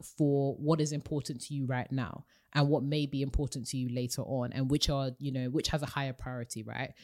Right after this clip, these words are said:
So what is the priority to you right now? Do you want to pursue something that you enjoy over making enough revenue right now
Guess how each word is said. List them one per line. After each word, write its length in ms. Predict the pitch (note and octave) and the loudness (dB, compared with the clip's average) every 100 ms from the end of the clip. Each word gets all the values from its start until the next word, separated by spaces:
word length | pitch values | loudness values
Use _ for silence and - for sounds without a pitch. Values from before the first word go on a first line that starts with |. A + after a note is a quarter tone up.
| - | -14
So 400 | - - D3 D3 | 0 4 4 4
what 180 | C#3 F#3+ | 4 6
is 100 | G#3 | 6
the 80 | F#3+ | 4
priority 440 | - D#3 D3+ D#3 | 2 2 2 -2
to 140 | C3+ C#3+ | -4 -4
you 100 | C3 | -4
right 240 | C3 - | -4 -6
now? 240 | C3 A#2+ - _ _ - | -8 -8 -12 _ _ 8
Do 100 | G#3+ | 10
you 280 | B3 A3+ | 10 8
want 260 | F#3 F3 D3 | 4 2 2
to 260 | - D3+ C#3 | -2 -2 0
pursue 500 | - D3 - G3+ G#3+ | 2 4 4 4 2
something 420 | - C#3+ - D3+ | 0 -4 -4 -2
that 220 | D3 - | -4 -2
you 100 | D3 | -2
enjoy 540 | C#3 C3+ D3+ C#3 A#2+ B2 _ | -2 -2 -2 0 0 -2 _
over 680 | - G3 G#3 C#3+ C3 B2+ C3 - _ _ - | 6 8 8 4 0 0 -2 -6 _ _ 2
making 340 | E3+ E3+ E3+ D#3 | 6 6 6 -2
enough 380 | C#3+ C#3+ C3+ - | -2 -4 -6 -8
revenue 680 | D3 D3+ F3 D#3 C#3 B2+ B2+ | 0 4 4 4 4 4 2
right 340 | B2 C3+ C#3 - | -2 -2 -2 0
now 480 | D3 C#3 B2 B2 | 0 0 0 -4